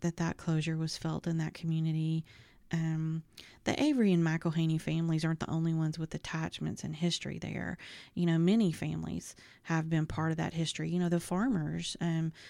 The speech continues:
the mine workers, and really in a variety of ways. So, um, that's a big change to such an embedded business. One thing I find really funny and interesting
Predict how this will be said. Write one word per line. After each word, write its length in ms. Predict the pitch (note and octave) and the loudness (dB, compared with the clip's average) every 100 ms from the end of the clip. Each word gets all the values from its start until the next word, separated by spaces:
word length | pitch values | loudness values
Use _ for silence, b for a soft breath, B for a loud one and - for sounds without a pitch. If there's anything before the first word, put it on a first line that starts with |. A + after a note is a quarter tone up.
| B - | B 0
the 80 | |
mine 380 | E3+ E3+ G3+ A3 | 4 4 4 2
workers, 500 | E3 D#3 - D#3 D#3+ | 0 -4 -4 -4 -2
and 140 | E3 F3 | 0 0
really 220 | G3+ G3+ | 2 2
in 80 | F3 | 2
a 60 | |
variety 520 | D#3+ D#3 D#3 G3 F3 | 2 0 0 0 -2
of 120 | D#3+ E3 | -2 -4
ways. 400 | D#3+ D#3+ E3 - | -4 -4 -4 -6
So, 560 | - - E3 E3 E3 B B B B B B - | -6 -2 0 2 0 B B B B B B 2
um, 520 | E3+ E3 D#3+ E3 E3 | 4 4 4 2 0
that's 220 | A3+ - | 0 0
a 40 | F4+ | -2
big 320 | - F3 F3 | 2 0 0
change 800 | - E3 E3 D#3 D3+ E3+ - - b b - | -4 0 0 0 -2 -4 -6 -8 b b -8
to 120 | E3+ | -6
such 480 | - - E3 - - | -4 0 0 -2 -2
an 160 | E3+ E3 | 0 2
embedded 720 | D#3+ D3+ D#3 D#3 D3+ D3 D3+ b b D#3 | 2 2 2 2 0 -2 -4 b b 0
business. 840 | D#3+ D#3+ B2 G#2 B2 - - - - - - - - - - - - - - - b b b | 0 0 -2 -6 -6 -6 -8 -10 -20 -20 -20 -20 -20 -20 -20 -20 -20 -20 -20 -20 b b b
One 160 | G3+ G3 | 4 6
thing 220 | G3+ G3+ | 6 4
I 60 | F#3+ | 4
find 360 | - G3 F#3+ | 4 4 6
really 240 | F#3 F#3 F3 | 6 6 4
funny 580 | - F3+ F3+ E3 E3 - | 0 -2 0 0 -2 0
and 160 | F3+ | 0
interesting 800 | - E3+ F3+ E3 - F#3 E3+ E3+ | 2 0 -2 -4 -4 -2 -2 -4